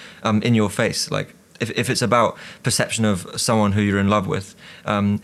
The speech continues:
w-, in music you can tell that story, but you need a bit of context. But I can imagine how in art you're seeing the person, even if you don't know, um, anything behind it, you can see what they're trying to express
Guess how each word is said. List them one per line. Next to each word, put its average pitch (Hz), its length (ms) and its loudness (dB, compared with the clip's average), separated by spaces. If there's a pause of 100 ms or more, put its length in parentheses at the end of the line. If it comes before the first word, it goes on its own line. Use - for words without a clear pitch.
(180)
w-, 127 160 0
in 120 140 2
music 110 240 2
you 117 140 -2
can 113 140 -2
tell 120 220 2
that 101 140 0
story, 113 300 2
but 92 100 -2
you 107 100 0
need 110 160 2
a 104 60 0
bit 101 80 0
of 98 140 -2
context. - 460 -4
But - 140 0
I 107 80 0
can 113 140 0
imagine 107 300 2
how 101 160 2
in 98 100 0
art 110 260 0 (220)
you're 113 140 0
seeing 113 380 2
the 101 60 0
person, 107 560 -2 (120)
even 123 240 0
if 113 100 -4
you 113 80 2
don't 107 220 2
know, 104 280 2 (380)
um, 101 420 0
anything 104 460 0
behind 104 340 0
it, 87 140 -4
you 104 100 -2
can 107 140 -2
see 110 220 0
what 98 180 -2
they're 98 100 0
trying 98 260 0
to - 100 -6
express - 540 -6